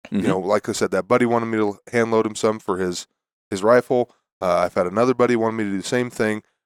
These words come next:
Speaker 2: Yes, it was a Ruger M seventy-seven all-weather,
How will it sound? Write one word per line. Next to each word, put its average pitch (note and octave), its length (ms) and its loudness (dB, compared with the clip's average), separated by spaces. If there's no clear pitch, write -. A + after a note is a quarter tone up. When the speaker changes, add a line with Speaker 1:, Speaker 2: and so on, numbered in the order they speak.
Speaker 2:
Yes, C#3+ 340 2
it A#2+ 60 4
was A2 180 2
a F#2+ 160 2
Ruger A#2 340 4
M G#2+ 100 2
seventy-seven G#2 680 0
all-weather, F#2+ 580 2